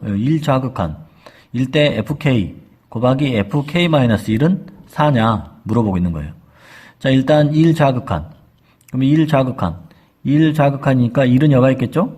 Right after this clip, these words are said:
어. 그럼 일 좌극한 얼마예요? 이죠, 이. 아, 이거 이네요. 그죠? 오케이. 그 다음에 이제 K가 일 좌극한이면 K 마이너스 일은 영보다 조금 작은 건 영이죠.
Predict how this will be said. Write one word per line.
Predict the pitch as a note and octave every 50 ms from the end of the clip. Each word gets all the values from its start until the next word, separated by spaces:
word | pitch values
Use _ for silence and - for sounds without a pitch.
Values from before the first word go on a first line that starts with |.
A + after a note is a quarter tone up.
| - -
어. | - G#2 G2 F#2 F2+ D#2+ - - - - -
그럼 | - B2+ C3
일 | D3 E3 D#3
좌극한 | D#3 D3 C#3 C3+ C3 - C3+ A2
얼마예요? | F#2+ F#2 F#2+ F#2+ F#2 F2 E2+ D#2+ F2+ - - _ _ _ -
이죠, | D3 D#3 C3+ B2+
이. | G#2 G2+ G2+ E2+ - - - - -
아, | - G2 G2 A2 C3 C#3
이거 | B2+ A2 G#2 G#2
이네요. | G#2 A2 A#2+ A#2 G#2+ F#2 D#2+ D2+ - - - _ - _ _ _ _ _ _ _ _ _ _
그죠? | - G#2+ D3 F#3+ - - - -
오케이. | - F#2+ - - F2 D#2 D2+ - - - - - -
그 | - B2+
다음에 | C#3 C#3 C3 A2+ F#2 F2+ -
이제 | - A#2 A2+ -
K가 | - F#3+ F#3+ F#3+ F3+ E3+
일 | D3+ C#3 D3 D#3 D3+
좌극한이면 | D3 D3 C#3 C#3+ D3 C#3+ - C#3 C3+ C3 B2+ C3+ D#3 E3+ E3+ E3+
K | E3+ - F#3+ F#3+ F#3+
마이너스 | F3 D#3+ D3 C#3+ C#3+ C3+ B2 - -
일은 | B2 A#2+ A#2+ D3 F#3 A3 - - - - - - _ _ _ _ _ _ -
영보다 | B2 B2 C#3+ D3 E3+ E3
조금 | D#3+ F3 D#3+ F3 E3
작은 | D3+ D3 C3+ C3+ C3+
건 | C3 B2+ B2 G#2+
영이죠. | G2+ G#2 A2 G2+ F#2 A#2 C3+ G3+ - -